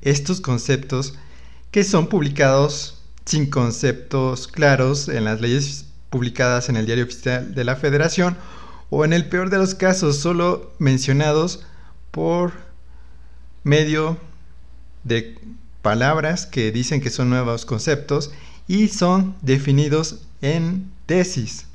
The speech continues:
para poderles dar un debido cumplimiento. El mayor problema para un cumplimiento fiscal adecuado es tener leyes con conceptos fiscales enredados y sin definiciones las primeras veces que son publicados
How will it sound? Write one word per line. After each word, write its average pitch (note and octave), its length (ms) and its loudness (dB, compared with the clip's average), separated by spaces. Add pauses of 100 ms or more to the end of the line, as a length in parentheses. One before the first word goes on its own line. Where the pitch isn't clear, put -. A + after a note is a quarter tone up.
(260)
para D3 320 4
poderles C3+ 480 4
dar C#3+ 340 2 (160)
un D3 180 2
debido C3 360 6
cumplimiento. G#2+ 560 -2 (840)
El C#3+ 140 4
mayor E3+ 340 6
problema E3+ 600 2
para C3 260 6
un C#3+ 80 2
cumplimiento C3+ 580 0
fiscal C3 380 0
adecuado A#2+ 580 2 (360)
es E3+ 180 2
tener F#3 460 2 (260)
leyes E3+ 480 2
con C3+ 180 0
conceptos C#3+ 580 -2
fiscales C3 560 0 (280)
enredados C3+ 960 4
y C3 120 0
sin C#3 180 4
definiciones C3 840 0 (380)
las C#3 200 4
primeras D3 500 4
veces D3 300 2
que B2 140 -2
son B2 200 -2
publicados A#2+ 800 -2